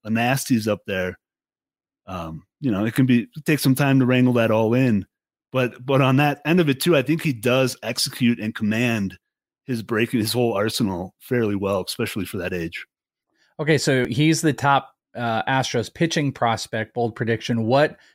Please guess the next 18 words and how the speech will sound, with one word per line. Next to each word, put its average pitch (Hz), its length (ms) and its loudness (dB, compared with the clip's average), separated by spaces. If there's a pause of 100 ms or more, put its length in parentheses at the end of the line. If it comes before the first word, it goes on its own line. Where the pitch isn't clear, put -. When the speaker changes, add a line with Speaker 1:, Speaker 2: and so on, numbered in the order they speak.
Speaker 2:
do 151 80 -4
you 131 180 0
think 127 300 -2
that - 340 -2
puts 131 220 -8
him 123 80 0
in 113 160 0
line 107 400 -2
to 110 100 -6
be 101 260 -6
top 113 360 -2
one 113 220 -2
fifty 117 320 -6
prospect 120 440 -2
overall, 120 460 2
top 113 380 -4
one 107 320 -4
hundred? 175 680 0